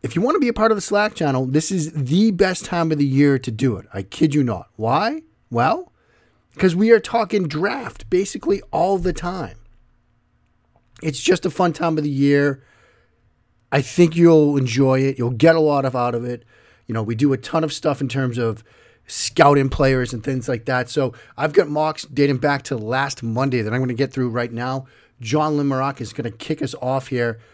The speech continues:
He did a mock over on Fanspeak where he traded down,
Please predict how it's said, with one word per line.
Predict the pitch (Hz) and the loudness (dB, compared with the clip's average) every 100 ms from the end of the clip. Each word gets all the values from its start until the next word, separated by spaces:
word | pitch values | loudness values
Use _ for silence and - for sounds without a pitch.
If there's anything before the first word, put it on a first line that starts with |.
| _ | _
He | - | -8
did | 123 | -4
a | 127 | -2
mock | 123 135 131 | 0 -2 -2
over | 135 135 123 | -4 -4 -6
on | 117 113 | -8 -10
Fanspeak | 107 - 139 143 139 - 113 | -10 -8 -4 -4 -4 -8 -6
where | 127 | -6
he | 113 | -8
traded | 117 - 143 139 | -8 -2 0 0
down, | 127 131 110 92 | -2 -4 -6 -10